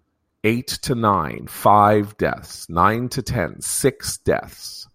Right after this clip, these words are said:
Ten to eleven, five deaths. Eleven to twelve, six out of five million. Twelve to thirteen, twelve out of five million. Thirteen to fourteen, ten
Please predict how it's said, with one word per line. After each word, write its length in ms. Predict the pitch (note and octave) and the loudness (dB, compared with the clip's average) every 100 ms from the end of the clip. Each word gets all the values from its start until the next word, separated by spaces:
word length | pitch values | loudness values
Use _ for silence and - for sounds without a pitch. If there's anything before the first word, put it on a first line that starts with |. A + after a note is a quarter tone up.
| _ _ _ _ - | _ _ _ _ -2
Ten 340 | - B2 B2 | 2 2 0
to 180 | B2 C3 | -2 0
eleven, 500 | G#2+ A2 G#2+ F#2 B1+ | 2 4 2 2 -4
five 640 | - - A2 A2+ A#2+ A2+ A2+ | -10 4 6 6 4 0 0
deaths. 680 | D2+ G#1+ - - - - _ _ _ - | 0 0 -8 -18 -20 -20 _ _ _ -6
Eleven 300 | F#2 G#2 B2 | 2 2 2
to 120 | B2 | -6
twelve, 560 | - E3+ D3+ D2+ A1 - | 0 6 6 6 0 -10
six 720 | - - A2 - - - - _ _ _ _ _ _ | -10 2 2 2 -10 -14 -14 _ _ _ _ _ _
out 100 | F#2+ | -4
of 60 | F#2+ | 2
five 340 | G#2 G2 F#2 | 4 4 2
million. 420 | F#2+ A#1 - - _ | -4 -6 -10 -20 _
Twelve 280 | - F#2 G2+ | 0 2 2
to 80 | B2 | -2
thirteen, 520 | - B2+ - D3+ F2 - | 0 -2 0 -4 -6 -10
twelve 920 | - E3 F3+ C3 D2+ A#1+ - - _ _ _ _ _ _ _ _ _ _ - | -2 6 6 6 2 -6 -16 -20 _ _ _ _ _ _ _ _ _ _ -4
out 140 | G2+ | -2
of 60 | G2+ | -2
five 380 | - F2 E2 F2 | 0 0 0 -4
million. 480 | E2 A1+ - - _ _ _ _ _ _ _ _ _ _ - | -12 -12 -16 -20 _ _ _ _ _ _ _ _ _ _ -2
Thirteen 320 | G#2 - B2+ | 0 0 -6
to 60 | B2 | -6
fourteen, 580 | - F3 - F2+ B1 _ _ _ _ | -2 -2 -4 -10 -10 _ _ _ _
ten 680 | - - A#3 A#2+ B1+ B1 | 0 2 2 2 -4 -16